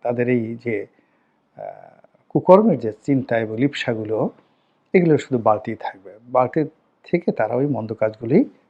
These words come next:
করতে থাকবেন। তো এখন আমরা শেখ হাসিনার যে কর্মকাণ্ড তা নিয়ে সবাই, আহ, শঙ্কা অনুভব করছি, তাকে নিন্দা জানাচ্ছি, ঘৃণা প্রকাশ করছি, তার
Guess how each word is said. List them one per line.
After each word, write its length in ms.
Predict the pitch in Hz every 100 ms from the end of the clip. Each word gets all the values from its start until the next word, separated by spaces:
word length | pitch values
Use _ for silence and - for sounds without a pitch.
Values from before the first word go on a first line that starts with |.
| -
করতে 260 | 156 151 -
থাকবেন। 380 | - 98 98 - _ _ _ _ _ _ _ _ _ _ _ _ _ _ _ _ -
তো 60 |
এখন 160 | 180 208
আমরা 340 | 202 190 185 - -
শেখ 220 | - 208
হাসিনার 420 | 196 - 180 180 175 190
যে 140 | 143 139
কর্মকাণ্ড 520 | 139 135 139 127 123
তা 180 | 123 117
নিয়ে 160 | 123
সবাই, 420 | 135 - 113 143 185
আহ, 1600 | 220 _ _ _ _ _ _ _ - 127 120 120 113 113 87 62 - - - - -
শঙ্কা 340 | - - 123 135
অনুভব 240 | 135 131
করছি, 520 | 127 - 143 - 143 143 _ _ _ _ _ _ _ _ _ -
তাকে 200 | 123 120
নিন্দা 300 | 117 117 127
জানাচ্ছি, 540 | 147 135 - 143 143 _ _ _ _ _ _ -
ঘৃণা 240 | 117 135
প্রকাশ 360 | 139 143 139 -
করছি, 500 | - - - - 143 - _ _ _ _ _ _ _ _
তার 340 | 147 135 131